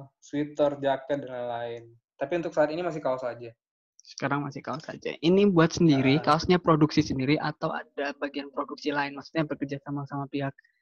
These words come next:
Speaker 2: pihak
Speaker 1: Mm-mm.
Speaker 2: lain untuk memproduksi baju?
Speaker 1: Heeh, bener.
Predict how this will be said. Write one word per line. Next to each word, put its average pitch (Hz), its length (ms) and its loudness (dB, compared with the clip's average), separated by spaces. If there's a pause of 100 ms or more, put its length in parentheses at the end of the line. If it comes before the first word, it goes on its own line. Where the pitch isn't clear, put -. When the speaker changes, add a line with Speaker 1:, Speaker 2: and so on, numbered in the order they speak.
(760)
Speaker 2:
pihak 147 220 2
Speaker 1:
Mm-mm. 151 80 2
Speaker 2:
lain 160 220 8
untuk 151 180 0
memproduksi 151 480 4
baju? 151 240 4
Speaker 1:
Heeh, 156 240 2 (480)
bener. 147 180 -4